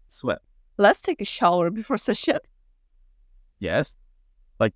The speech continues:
Speaker 1: yes. But in my mind, like, I love this idea of this, like, a hot, you know, like, you're fucking, you're getting sweaty and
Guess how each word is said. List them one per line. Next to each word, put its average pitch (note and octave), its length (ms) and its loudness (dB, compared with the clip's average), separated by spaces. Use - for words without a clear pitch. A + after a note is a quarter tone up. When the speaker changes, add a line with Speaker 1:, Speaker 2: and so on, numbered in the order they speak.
Speaker 1:
yes. A2 340 -2
But - 280 4
in G#2+ 380 -2
my G2 200 2
mind, G2 380 2
like, G#2 220 2
I G#2 140 2
love F#2 340 0
this F#2+ 260 -2
idea F#2+ 360 2
of G2 180 -4
this, G2 160 -4
like, F#2+ 160 0
a G2+ 80 -10
hot, G#2 420 -2
you A2+ 140 -2
know, A#2 80 0
like, G#2 200 2
you're G2+ 160 0
fucking, G#2 440 -4
you're G2 240 0
getting G2+ 240 -4
sweaty G2 800 0
and F#2+ 140 -2